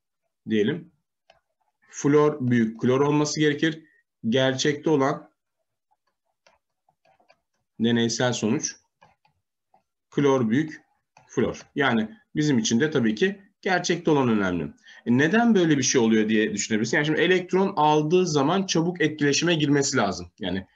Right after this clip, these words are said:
bizim olayımız şu değil mi? X gaz bir elektron aldı. X eksi bir gaz artı enerji. Şimdi elektron ne kadar hızlı bir şekilde, e, etkileşime giriyorsa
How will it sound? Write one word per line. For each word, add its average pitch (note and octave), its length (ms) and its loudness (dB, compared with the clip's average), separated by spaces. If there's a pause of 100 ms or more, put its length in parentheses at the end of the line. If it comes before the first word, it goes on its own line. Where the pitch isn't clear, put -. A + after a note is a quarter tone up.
(220)
bizim A#2 280 -2
olayımız B2 360 0
şu C#3+ 160 -6
değil F#3+ 140 2
mi? F#2 200 -2 (320)
X C#3+ 340 -4
gaz A2+ 480 -2 (680)
bir C#3 280 0
elektron B2+ 520 0
aldı. A#2+ 680 0 (260)
X C#3+ 380 -4
eksi B2+ 440 -2
bir G#2 260 0
gaz D3 440 -4 (180)
artı C3 400 -2
enerji. B2 640 0 (580)
Şimdi C#3+ 520 -2
elektron C#3+ 680 0
ne F#3+ 120 0
kadar D#3+ 360 0
hızlı C#3 380 0
bir D3+ 40 -2
şekilde, C#3 480 0
e, A#2+ 220 0 (760)
etkileşime C#3 600 0
giriyorsa D3 760 -2